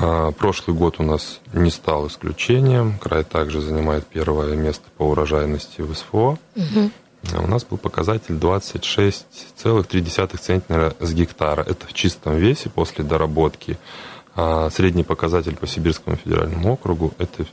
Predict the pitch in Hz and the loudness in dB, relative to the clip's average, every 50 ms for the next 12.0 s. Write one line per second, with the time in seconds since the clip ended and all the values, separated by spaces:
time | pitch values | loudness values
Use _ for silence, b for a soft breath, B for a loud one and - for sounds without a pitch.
0 | - - - - 82 80 92 101 101 - - - - - 80 82 - - - - | -12 -10 -4 -2 0 2 2 2 0 -2 -10 -8 -4 -2 -2 -2 -4 -8 -10 -4
1 | - 95 95 90 - - 87 78 76 71 82 - - 101 - - - - - - | -2 0 0 0 0 0 0 0 0 0 -4 -4 -4 -4 -4 -4 -8 -10 -8 -6
2 | 87 90 - - 90 87 87 87 104 - - - 87 82 82 80 - - - 80 | -6 -6 -6 -6 -6 -6 -6 -6 -6 -8 -8 -6 -2 0 0 -2 -2 -2 -2 -2
3 | 78 80 82 82 101 - 110 107 - - 80 78 - - - _ - 101 95 90 | 0 0 -2 -2 -2 0 0 0 0 -2 -2 -2 -4 -6 -14 _ -16 -14 -12 -10
4 | - 80 80 82 92 107 110 92 78 80 90 98 92 92 B B B B B B | -6 -4 0 2 2 2 0 0 0 0 0 0 0 -4 B B B B B B
5 | B B B - - - 92 B B B B B B 101 90 95 104 - - - | B B B -6 -2 -2 -4 B B B B B B 2 4 4 2 0 -2 -6
6 | - 95 - - 78 101 120 117 92 87 - - 92 95 95 - - - 87 85 | -6 -4 -2 0 0 0 0 -2 -4 -6 -2 2 4 4 4 2 0 0 2 2
7 | 82 82 - - 80 78 76 - - - 82 80 - - 80 78 78 80 82 82 | 2 2 0 0 -2 -2 -2 -2 -2 -2 -2 -2 -2 -2 -2 -2 -2 -2 -2 -4
8 | 78 80 - - - 85 78 78 76 73 73 73 76 80 82 - - _ _ _ | -4 -4 -6 -4 -2 -2 0 2 2 0 0 -2 -4 -6 -8 -12 -16 _ _ _
9 | B B B B B B B B B B B B B B B B B B - - | B B B B B B B B B B B B B B B B B B -10 -4
10 | 87 87 87 90 90 87 85 85 85 82 80 82 85 90 101 98 - - 98 92 | -2 0 0 2 2 2 2 2 2 2 2 4 4 4 2 2 0 0 0 2
11 | 92 95 92 95 95 98 101 98 92 - - - - - 92 92 90 90 90 | 4 4 6 6 4 4 4 2 2 0 -4 -6 0 2 2 4 4 2 2